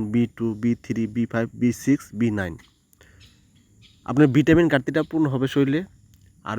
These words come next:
বিশেষ করে খাবার রুচিটা বৃদ্ধি হবে। ক্যান্সার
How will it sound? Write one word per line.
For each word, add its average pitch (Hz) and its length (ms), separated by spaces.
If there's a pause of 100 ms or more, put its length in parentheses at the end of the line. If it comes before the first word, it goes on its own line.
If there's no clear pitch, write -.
বিশেষ 143 300
করে 135 140 (1300)
খাবার 131 300
রুচিটা 135 300 (120)
বৃদ্ধি 107 320
হবে। 87 160 (1700)
ক্যান্সার 147 360